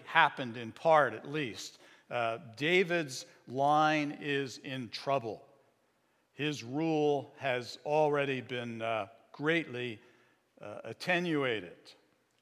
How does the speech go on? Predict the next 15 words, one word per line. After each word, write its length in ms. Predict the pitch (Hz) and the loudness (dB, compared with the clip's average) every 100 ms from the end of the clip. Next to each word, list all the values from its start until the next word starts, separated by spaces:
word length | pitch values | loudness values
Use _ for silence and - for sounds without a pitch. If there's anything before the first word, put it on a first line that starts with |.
| _ _ _ _ _ _ _ _ _ _ _ _ - | _ _ _ _ _ _ _ _ _ _ _ _ 2
That's 240 | 151 185 | 6 6
the 100 | - | 4
stump 320 | 165 - 185 160 | -4 2 2 2
of 140 | 147 | 0
Jesse. 400 | 156 214 - 101 - - - - - _ | 4 4 2 -10 -14 -20 -20 -20 -20 _
But, 680 | 165 170 - - - - _ - | 6 6 6 -12 -18 -20 _ -2
but 160 | 156 | 0
the 80 | 170 | 2
word 280 | 151 226 269 | 6 6 6
from 160 | 254 | 2
Isaiah 600 | 294 190 165 208 240 202 147 | 4 4 4 4 6 4 2
is 540 | 117 113 123 165 - - _ _ _ _ _ - | -2 -2 -2 -4 -10 -18 _ _ _ _ _ -8
that 600 | 127 170 180 - - - - | 6 8 8 4 -16 -18 -4
the 120 | 147 | -2
stump 720 | 156 - - 254 240 143 160 | 0 0 6 8 10 6 0